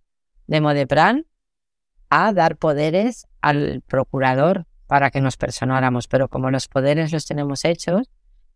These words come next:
pudo ser ágil. Lo digo porque es que no es tan fácil, ¿vale? Entonces, sí que en ese momento, al, al haber una acusación particular, pues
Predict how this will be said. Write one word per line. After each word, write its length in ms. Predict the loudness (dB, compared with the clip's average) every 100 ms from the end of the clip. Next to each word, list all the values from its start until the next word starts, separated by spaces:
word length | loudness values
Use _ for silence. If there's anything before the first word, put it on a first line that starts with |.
| _
pudo 260 | 2 4 4
ser 200 | 2 0
ágil. 480 | -2 -2 -4 -4 -10 -4
Lo 140 | -2
digo 240 | 0 -2
porque 300 | -2 -4 -2
es 120 | -4 -2
que 140 | -2
no 180 | 0 0
es 120 | -2
tan 200 | -4 -6
fácil, 540 | 0 -2 -2 -10 -10 -8
¿vale? 340 | -6 -4 -4 -10 _ -20 -20 -6
Entonces, 420 | -2 0 0 -4 _ _ _
sí 220 | -4 0
que 100 | 0
en 80 | 0
ese 180 | 0
momento, 600 | 0 0 -2 -2 -4 -6 -10 _ _ _
al, 340 | 0 0 -2 0
al 280 | 0 2
haber 280 | 0 0 0
una 140 | 0 -2
acusación 640 | -2 -4 -4 -2 -4 -2
particular, 720 | -4 -8 -12 -6 0 0 0 -6 _ -8
pues 420 | -4 -4 -6 -14